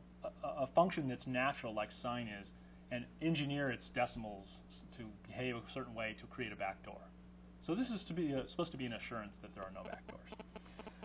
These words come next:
Those are the Y I constants. The, the triple less than sign is, as usual, left-handed circular rotation by S I bits, where S I is once again looked up in a table, a bunch of arbitrary numbers.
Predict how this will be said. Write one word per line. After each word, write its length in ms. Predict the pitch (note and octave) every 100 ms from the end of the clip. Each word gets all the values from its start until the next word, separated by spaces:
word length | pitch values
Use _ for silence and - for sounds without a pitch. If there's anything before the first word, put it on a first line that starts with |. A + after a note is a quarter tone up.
| -
Those 180 | F3 G#3
are 40 |
the 60 | F3+
Y 200 | D#3+ D#3
I 120 | D3+
constants. 500 | D#3+ E3 E3 D#3+ D#3
The, 160 | C3+ C3 - -
the 140 | - C3+
triple 560 | - - G#3 G3+ E3+
less 240 | D3+ E3+ -
than 220 | E3 E3
sign 260 | - E3 D#3
is, 240 | B2+ - - C3+
as 140 | C3
usual, 380 | C#3+ D3+ D3 B2+
left-handed 680 | B2+ D3 - C#3 C#3 C3 A#2+ - -
circular 540 | - - D#3 D#3 C#3+ B2+
rotation 640 | A#2 A2+ D3 E3 F#3 F#3 - - - - B2+
by 200 | C3+ B2+
S 300 | C3 D3 -
I 220 | C3+ C3
bits, 500 | B2 C#3 - - - -
where 160 | B2
S 200 | C3 B2
I 100 | B2
is 80 | A#2+
once 220 | B2 A#2+
again 320 | A#2 A#2 A2+ G#2+ C3+
looked 180 | C#3+ C#3
up 120 | C3
in 80 | A#2
a 60 |
table, 380 | A2 A#2 A#2 A#2+
a 40 |
bunch 240 | G#2+ A2+ A#2
of 80 | A2+
arbitrary 500 | A2 A#2 - A2+ G#2+
numbers. 460 | G2+ G2+ G2+ -